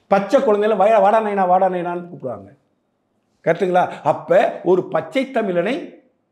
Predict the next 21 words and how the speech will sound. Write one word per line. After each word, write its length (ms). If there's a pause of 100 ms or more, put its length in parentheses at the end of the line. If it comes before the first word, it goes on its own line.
(500)
ஒரு 240
பிராமணனை, 640 (640)
ஒரு 200
வைஷ்ணவனை 680 (1120)
நீ 140
என்னவா 360
காட்ட 220
முற்படுற? 480 (640)
தமிழனா 340 (140)
காட்டக்கூட 400
உனக்கு 400
துணிவில்லை. 560 (680)
ஒரு 280
தமிழன் 560
மாவீரனா 420
இருந்தா 360
அங்க 180
போர்க்களத்துலன்னு 680
சொல்றதுக்கு 300
உனக்கு 420
துணிவில்லை. 420